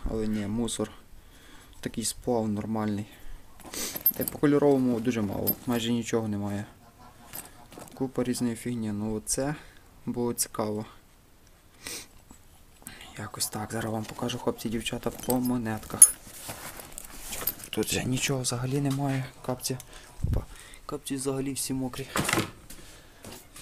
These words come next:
Якби не пінпойнтер, капець, руки би квакали. Зараз вам покажу. Монетки.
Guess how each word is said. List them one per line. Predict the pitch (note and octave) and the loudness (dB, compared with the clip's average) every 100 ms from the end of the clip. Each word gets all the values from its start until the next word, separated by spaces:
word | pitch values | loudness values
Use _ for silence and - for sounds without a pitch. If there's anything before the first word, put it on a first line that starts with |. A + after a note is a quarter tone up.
| - - - - - - - | -16 -16 -16 -14 -12 -12 -2
Якби | C#3 C3 C3+ | 0 2 2
не | |
пінпойнтер, | C3 C#3 C3 D3 D3+ D3 D3+ - - - - - - - | 4 2 4 6 6 6 2 0 -16 -16 -16 -16 -10 -4
капець, | A2 A2 G#2+ - | -2 -2 -2 0
руки | B2 C3+ | 0 2
би | A#2+ | 2
квакали. | A#2 B2+ A#2 A2+ G#2+ G#2+ A2 - - - - - - - - - | 2 2 2 4 2 2 -2 -10 -12 -12 -14 -18 -16 -16 -12 -6
Зараз | G#2 A2 G2 | -2 -2 -2
вам | G2+ | -4
покажу. | - - A#2+ B2 - - - - - - - - - | -6 -4 -2 -2 -4 -10 -12 -16 -18 -18 -20 -20 -10
Монетки. | C3 C#3+ D3+ B2 B2+ C3 - C3 | -2 0 2 4 4 2 2 2